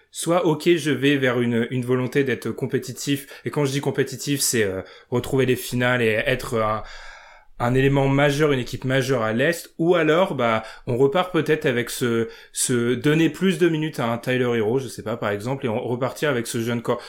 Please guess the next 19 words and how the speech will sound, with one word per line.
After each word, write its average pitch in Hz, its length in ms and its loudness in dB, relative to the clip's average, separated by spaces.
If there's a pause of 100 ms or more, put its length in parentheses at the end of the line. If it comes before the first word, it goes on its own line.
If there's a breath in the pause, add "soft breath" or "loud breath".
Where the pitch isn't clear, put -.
(140 loud breath)
Je 127 100 -8
trouve 208 240 -2
que 185 100 0
partir 165 460 -2
sur - 160 -6
les, 123 240 2 (180 loud breath)
j'ai 113 140 -6
toujours 220 220 2
eu - 20 2
du 180 80 0
mal 196 140 4
avec 180 120 0
les 131 140 0
équipes 151 240 -2
qui 135 180 -6
visent 139 360 -6
deux 143 200 2
objectifs 131 440 -2
différents. 104 420 -10